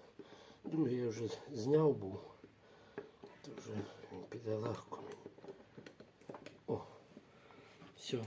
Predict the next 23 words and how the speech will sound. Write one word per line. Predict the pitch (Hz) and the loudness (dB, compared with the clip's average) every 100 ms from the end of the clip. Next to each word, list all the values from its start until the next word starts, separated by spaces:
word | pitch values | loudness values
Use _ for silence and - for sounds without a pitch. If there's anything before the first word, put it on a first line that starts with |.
| - | -2
сальнички | - 131 123 117 110 - | -2 0 0 0 -2 -2
зняті. | 110 110 95 - 131 | 2 2 6 8 8
Може | 131 | 6
хтось | 113 135 - | 4 0 0
плоскогубцем | - - - 147 - 131 | -2 -2 0 0 4 4
бере, | 120 120 | 6 6
викрутками. | 107 131 - 113 - 120 120 - - - - - - | 8 6 4 -8 -4 -6 -6 -10 -14 -10 -10 -10 0
Не | 110 | 2
знаю, | 113 113 - - - - - - | 8 12 12 12 -2 -8 -10 -4
м-, | 120 104 | 2 6
можна | 110 107 110 | 6 6 2
пошкодити | - - 123 110 110 - 110 | 0 2 4 6 4 0 -2
направляючу | 107 - 110 107 104 - - | -2 0 4 6 4 2 -8
втулочку. | - 98 87 - - - - - - - - | 0 0 0 -10 -18 -20 -18 -16 -16 -16 -2
Зараз | 110 110 | 0 0
покажу, | - 123 113 | 2 2 4
як | 107 | 2
буду | 113 110 | 0 0
забивати | 113 110 113 110 - 120 | 0 2 4 4 2 2
нові, | 113 98 92 | 4 4 0
йду | 95 90 | -2 -4
шукати | - - 98 - | -4 -6 -4 -2
оправку. | 104 - 113 92 - | -2 0 -2 -2 -6